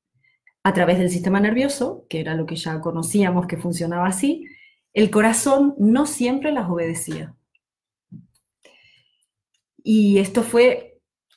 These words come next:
como un gran descubrimiento porque, eh,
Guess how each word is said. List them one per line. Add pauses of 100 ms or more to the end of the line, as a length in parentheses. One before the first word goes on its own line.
(240)
como
un
gran
descubrimiento
porque,
eh,